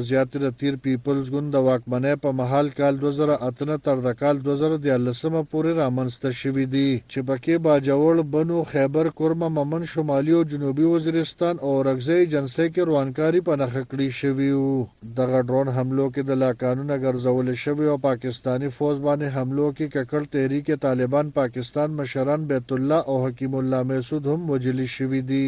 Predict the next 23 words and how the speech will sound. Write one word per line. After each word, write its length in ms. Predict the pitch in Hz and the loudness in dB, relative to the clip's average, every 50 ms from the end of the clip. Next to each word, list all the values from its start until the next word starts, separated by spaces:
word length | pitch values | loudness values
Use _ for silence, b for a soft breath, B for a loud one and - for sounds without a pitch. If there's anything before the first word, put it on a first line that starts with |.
| 131 117 - - - | 0 -2 -4 -4 0
او 140 | 123 127 127 | 2 2 2
دې 200 | 127 127 151 165 156 - | 2 2 0 0 0 0
سره 240 | - 165 156 147 131 - | 0 0 0 0 0 0
سم 200 | - 160 170 165 160 | -2 -2 -2 0 0
په 100 | 160 143 151 | 0 2 2
دغه 180 | 156 165 165 135 147 | 2 0 0 0 0
امریکایي 440 | 143 139 135 135 127 - 139 143 160 | -2 0 0 -2 -2 0 0 2 2
بې 200 | 165 156 160 156 143 139 | 2 2 0 0 2 2
پایلټه 240 | 139 135 139 139 151 156 165 | 2 2 2 2 0 0 0
الوتکو 640 | 180 135 143 143 139 135 131 127 160 156 156 170 160 135 | 0 0 0 0 0 0 0 0 -2 -2 -2 -2 -2 0
حملو 320 | 135 135 131 139 143 156 160 165 160 | 0 -2 -2 0 0 0 0 0 -2
کې 80 | - 170 156 | -4 -2 0
یو 100 | 156 160 165 156 | 0 0 0 0
شمېر 240 | - - 170 165 151 143 143 | -2 -2 0 0 0 0 -2
نور 120 | 156 165 170 170 | -2 -2 -2 -2
نړیوال 420 | 156 143 135 135 135 151 156 165 165 - | -2 0 0 0 2 2 0 0 0 0
ترهګر 460 | 156 139 127 123 127 131 139 156 156 147 139 | 0 0 0 0 0 0 0 0 0 2 0
هم 180 | 160 180 170 | 0 -2 0
په 80 | 160 139 131 | -2 0 0
نښه 200 | 131 123 117 131 127 - | 0 -2 -4 -6 -6 -4
کړي 180 | 135 135 135 127 123 | -2 -2 -2 -2 -2
شوي 260 | - 135 135 135 135 131 131 | -4 -4 -2 -2 -2 -2 0
دي. 180 | 135 139 139 | 0 0 0